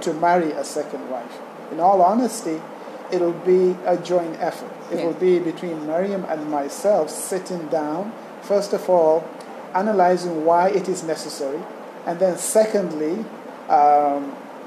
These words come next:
Speaker 1: agreeing on the kind of, uh, structure we're going to have in place, and, and third, to make sure there is effective communication, and fourth, to make sure my wife-to-be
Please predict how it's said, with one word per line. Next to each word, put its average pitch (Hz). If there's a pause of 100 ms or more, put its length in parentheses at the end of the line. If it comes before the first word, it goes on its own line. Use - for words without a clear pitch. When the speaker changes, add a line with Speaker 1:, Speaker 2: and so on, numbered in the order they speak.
Speaker 1:
agreeing 190
on 165
the 160
kind 175
of, 147
uh, 143
structure -
we're 165 (100)
going 170
to 170
have 156
in 143
place, 151 (580)
and, 165 (120)
and 160
third, 196
to 175
make 180
sure 180
there 170
is 165
effective 180
communication, 180 (600)
and 170
fourth, 196
to 190
make 202
sure 190 (640)
my 170
wife-to-be 180